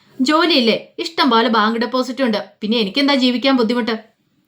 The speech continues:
"അറിയാത്ത പിള്ളയ്ക്ക് ചൊറിയുമ്പോ അറിയും. നിന്നോട് പറഞ്ഞിട്ട് ഒരു കാര്യമില്ല. ഉം, നിന്റെ വിചാരം ഇപ്പൊ എല്ലാം അങ്ങ് ശരിയാവുന്ന അവിടെ നോക്കിയിരുന്നോളാം," മുത്തശ്ശി പറഞ്ഞു. ഉം, ഇത് കേട്ടപ്പോ വൈജയ്ക്ക് ദേഷ്യമായി. വൈജ ദേഷ്യപ്പെട്ട് പുറത്തേക്ക് അങ്ങോട്ട് ഇറങ്ങിപ്പോയി.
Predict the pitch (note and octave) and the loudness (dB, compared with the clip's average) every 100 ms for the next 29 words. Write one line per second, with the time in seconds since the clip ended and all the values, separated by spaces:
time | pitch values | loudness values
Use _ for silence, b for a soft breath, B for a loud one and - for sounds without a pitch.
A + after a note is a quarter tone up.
0 | _ _ _ _ _ b b b F3 D#3+ | _ _ _ _ _ b b b -10 -6
1 | E3 E3+ F#3 F#3+ F3+ G#3+ G#3+ F#3 F#3 A3+ | -6 -6 -2 0 0 0 2 2 2 2
2 | G#3 G#3+ B3+ E4+ E4+ B3 G3+ G3 G#3+ A3 | 4 2 -2 -2 0 0 0 0 0 2
3 | G#3 G#3+ G3+ F#3+ F#3 A#3+ B3 G3 - _ | 4 2 2 -2 0 2 0 -2 -6 _
4 | A3 G3+ B B _ A3 F3+ G#3 A3 A3 | -6 -6 B B _ -2 0 2 2 2
5 | A3 A#3+ A3+ A#3 A3 B3 A#3+ B3 G3+ G#3 | 2 0 0 0 0 0 -2 -2 0 0
6 | A3 A#3 - - F3 F#3 A3 F#3+ A3+ G#3+ | 0 0 -4 -8 -6 -2 0 -2 -2 2
7 | G#3+ A3+ B3 A#3 G#3+ G#3 B3 G3+ G3 - | 4 4 2 0 0 0 0 0 -2 -8
8 | _ _ - G#3 B B - E3 F3 E3+ | _ _ -8 -8 B B -12 -6 -2 -2
9 | F3+ G#3+ F#3+ F3+ G3+ G#3 G#3+ G3 G#3+ G#3 | 0 2 2 0 -2 0 0 0 0 -2
10 | B B E4+ F4 C4 A3 G3 G3+ A3+ A3+ | B B -2 0 0 0 0 0 -2 -4
11 | B3+ A#3+ - - F#3+ G3+ G#3 G#3+ A3+ G#3+ | -4 -4 -6 -8 -6 -2 0 2 2 2
12 | F#3+ G#3+ F3+ | 0 -2 0